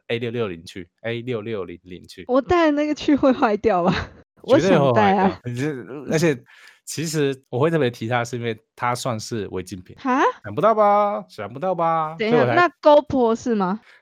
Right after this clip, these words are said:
Speaker 1: GoPro 不是，GoPro 还可以，但是
Speaker 2: 哦，
Speaker 1: GoPro 的那个
Speaker 2: 那就好。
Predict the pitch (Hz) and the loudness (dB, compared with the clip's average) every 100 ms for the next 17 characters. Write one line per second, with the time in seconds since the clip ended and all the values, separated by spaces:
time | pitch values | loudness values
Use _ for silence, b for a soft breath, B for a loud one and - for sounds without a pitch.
0 | - 240 240 156 98 92 - 98 135 110 | -2 0 2 0 -2 -10 -14 -16 -14 -6
1 | 101 92 - 92 92 165 180 185 196 220 | -4 -6 -10 -10 -6 -6 0 2 2 2
2 | 123 131 143 - 175 170 | 0 0 -2 -4 -6 -8